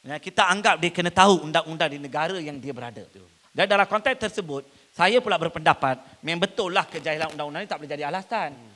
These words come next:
Tapi pada masa yang sama, kenalah sebar luas undang-undang pada orang lain.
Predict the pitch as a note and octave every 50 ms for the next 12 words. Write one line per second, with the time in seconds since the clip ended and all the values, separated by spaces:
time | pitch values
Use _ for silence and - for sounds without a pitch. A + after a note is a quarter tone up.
0 | _ - _ _ - D3+ C#3+ - A3 G#3 - F3 D#3+ E3+ E3 E3 D3+ - F3+ D#3
1 | - F3 D#3+ F#3 F#3+ - F#3 F#3 G3 F#3+ D#3+ C#3 - - C#3+ C3 C#3+ C3+ C#3 C#3+
2 | D#3 D#3+ D#3 C#3+ - - - C#3+ C3+ B2+ B2+ B2+ B2 B2 A2 - A2+ A2+ G#2+ G#2
3 | - - G#2 G2 A2 A#2 A2 G2